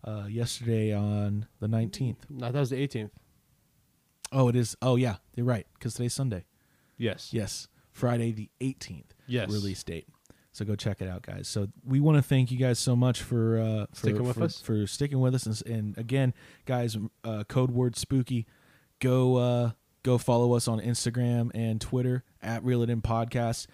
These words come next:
Speaker 1: Uh, for Twitter, at Reel It In Podcast with underscores in between the words. For Instagram, go enter that, uh, guys. Again, two free movie tickets and a box of Orville Redenbacher popcorn.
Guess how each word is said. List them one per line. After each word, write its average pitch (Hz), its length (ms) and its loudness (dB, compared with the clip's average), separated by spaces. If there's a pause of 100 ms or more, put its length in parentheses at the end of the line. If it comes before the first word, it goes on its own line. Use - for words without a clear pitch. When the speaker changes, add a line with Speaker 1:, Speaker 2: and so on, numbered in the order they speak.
(300)
Speaker 1:
Uh, 117 200 0
for 113 140 -4
Twitter, 165 340 4
at 135 160 2
Reel 139 140 4
It 131 80 4
In 127 80 2
Podcast 123 480 0
with - 80 -2
underscores 123 580 0
in 120 60 2
between 120 280 -2
the 117 80 0
words. 113 380 2
For 107 260 -4
Instagram, 131 680 -2 (360)
go 143 200 4
enter 143 380 0
that, 131 340 0
uh, 127 180 -2
guys. 120 300 -2
Again, 117 240 0
two 123 180 -2
free 120 260 -2
movie 117 300 2
tickets 113 420 -4
and 104 240 -4
a 101 300 -4 (340)
box 127 300 0
of 107 180 -4
Orville 120 440 2
Redenbacher 107 800 0
popcorn. 110 600 -2